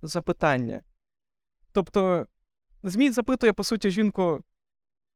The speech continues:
«А Бог настільки суворий?» А жінка, вона вже в першій же відповіді відповідає йому: «Так, Бог суров-, суворий, але настільки».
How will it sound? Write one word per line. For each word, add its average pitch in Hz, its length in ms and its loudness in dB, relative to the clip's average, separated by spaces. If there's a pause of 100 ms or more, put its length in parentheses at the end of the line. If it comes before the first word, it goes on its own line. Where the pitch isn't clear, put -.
(240)
«А 190 120 2
Бог 311 240 2
настільки 294 480 0
суворий?» 160 600 0 (1200)
А 175 80 -2
жінка, 247 520 2 (360)
вона 233 200 2
вже 240 140 -4
в 226 60 -4
першій 240 340 0
же 208 120 2
відповіді 208 400 0
відповідає 190 580 2
йому: 185 300 -2 (440)
«Так, 262 200 4
Бог 262 120 0
суров-, 311 560 0
суворий, 262 600 -2 (300)
але 233 200 2
настільки». 135 540 -4